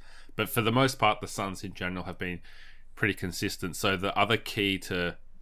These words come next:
the series swinging one way or another, if Giannis is no factor at all, I think it's gonna be Chris Middleton, because he's a guy who has had some very off performances, and ear-,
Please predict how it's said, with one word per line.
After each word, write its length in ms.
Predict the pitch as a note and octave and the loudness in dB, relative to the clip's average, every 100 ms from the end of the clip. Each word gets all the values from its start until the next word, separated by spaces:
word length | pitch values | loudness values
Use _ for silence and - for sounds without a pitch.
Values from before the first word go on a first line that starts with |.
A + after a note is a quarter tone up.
| - | -8
the 80 | G#2 | -6
series 420 | - A2 F#2+ F#2+ | -2 2 2 2
swinging 600 | - - G2+ F#2 F#2 F2 - - - | -2 -2 -2 0 0 -2 -8 -14 -6
one 200 | F#2+ F#2 | -2 0
way 120 | F2+ F2 | 2 2
or 120 | E2+ | 2
another, 460 | G2 G2+ F#2 F2 - - | 2 2 2 0 -4 -6
if 180 | G#2+ - - - - | -6 -8 -16 -14 0
Giannis 440 | G#2+ G2 G2 - | 4 6 4 0
is 140 | F#2 G2 | -4 0
no 160 | F#2 | 0
factor 380 | - F2 - E2+ | 2 0 0 0
at 80 | G2 | 4
all, 180 | G#2+ F#2+ | 4 4
I 80 | |
think 220 | G2 A2+ G2 | 0 -2 -2
it's 100 | - | -2
gonna 220 | G2+ F2+ | 0 0
be 280 | F2 F2 - - - - | 0 -2 -4 -12 -14 -14
Chris 260 | - A2 - | -4 -2 0
Middleton, 440 | F#2+ F#2 - D2+ D#2+ | 0 -2 -4 -8 -8
because 240 | F#2 - | -10 -2
he's 180 | A#2 G#2 | 0 0
a 40 | |
guy 320 | F2 F#2 F2+ | 0 2 4
who 220 | E2+ F#2 F2 | 4 0 0
has 260 | F2+ E2+ | 0 0
had 320 | - E2+ E2 - - - - - - - - - | 2 2 2 -6 -12 -14 -14 -14 -14 -14 -14 -14
some 260 | - F2+ E2+ | -8 -6 2
very 680 | G#2+ G#2 G#2+ G#2 G2 F2+ - - - - - - - - G2 | 6 8 8 8 6 2 -8 -14 -16 -16 -16 -16 -16 -4 4
off 420 | G2 - - - - - - - - | 4 4 -4 -12 -14 -14 -16 -14 -8
performances, 720 | G2 - G2 G#2+ - C#3 - | -4 2 2 2 2 0 0
and 160 | G2 F#2+ | -4 0
ear-, 240 | G2+ | 2